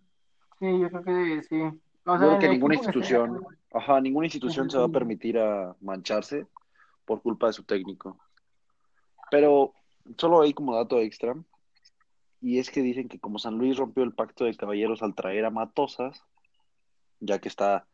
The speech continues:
Speaker 2: relativamente vetado del fútbol mexicano, es por eso que ahorita salieron estas, esta información, esos audios, y es para, para, mm, lastimar, por así decir, al San Luis.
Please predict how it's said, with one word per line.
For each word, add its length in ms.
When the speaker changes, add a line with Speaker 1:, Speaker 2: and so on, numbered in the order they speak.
Speaker 2:
relativamente 640
vetado 500
del 100
fútbol 200
mexicano, 580
es 120
por 160
eso 140
que 80
ahorita 240
salieron 420
estas, 640
esta 240
información, 680
esos 220
audios, 480
y 240
es 140
para, 420
para, 480
mm, 420
lastimar, 540
por 140
así 160
decir, 280
al 100
San 140
Luis. 240